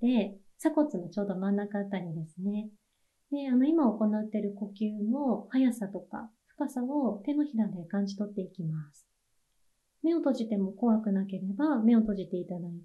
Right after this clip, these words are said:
て、呼吸を観察していきましょう。おそらく少し息苦しく感じてきたりとかすると思いますので、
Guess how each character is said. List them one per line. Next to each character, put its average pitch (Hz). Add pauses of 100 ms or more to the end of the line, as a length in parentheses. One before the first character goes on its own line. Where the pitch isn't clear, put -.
て、 302
呼 220
吸 180
を 254
観 233
察 208
し -
て 190
い 170
き 180
ま 165
し -
ょ 190 (4000)
う。 220
お -
そ 320
ら 330
く 254
少 -
し 226
息 226
苦 247
し -
く 226
感 196
じ 202
て 220 (100)
き -
た 240
り 220
と 196
か 220
す 220
る 226
と 226
思 208
い 202
ま 202
す 208
の 185
で、 214